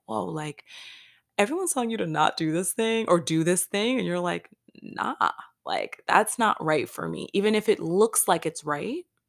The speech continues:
for someone else, when they look at my life, we don't live our lives for what others tell us is right for our lives. And that's not to say that the people that love us don't have great advice. They do. And it doesn't mean that you should ignore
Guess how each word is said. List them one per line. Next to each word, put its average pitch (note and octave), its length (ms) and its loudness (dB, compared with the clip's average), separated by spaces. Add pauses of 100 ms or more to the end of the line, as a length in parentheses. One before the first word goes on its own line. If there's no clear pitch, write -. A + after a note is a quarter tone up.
for F#3 100 -2
someone E3 320 -4
else, F3 320 -6
when D#3 100 -6
they D3+ 60 -6
look D#3 160 -6
at G3+ 100 -4
my F#3+ 140 -4
life, A3 320 -2 (920)
we F#3+ 200 -2
don't A3 260 4
live E3 180 0
our D#3 140 2
lives C#3 640 -4 (240)
for D3+ 500 -4 (140)
what D#3 220 -2 (100)
others D3+ 380 0
tell - 340 -6
us - 400 -4
is - 160 -8
right F#2+ 180 -4
for - 200 -16
our - 120 -6
lives. - 380 -8
And D#3 100 0
that's D#3+ 200 2
not - 160 4
to C4+ 100 -4
say G#3+ 480 -4 (400)
that - 120 -8
the E3 60 -6
people E3 280 -4
that F3 180 -4
love E3 240 -6
us D#3 240 -4
don't D#3 140 -2
have D#3 180 -6
great D#3 180 -4
advice. D3+ 320 -6
They D#3 280 -10
do. F3+ 440 2 (320)
And E3+ 80 0
it D#3+ 60 2
doesn't F3+ 320 4
mean F#3 300 2
that E3 180 -2
you E3 60 -2
should - 180 -2
ignore D#3 720 0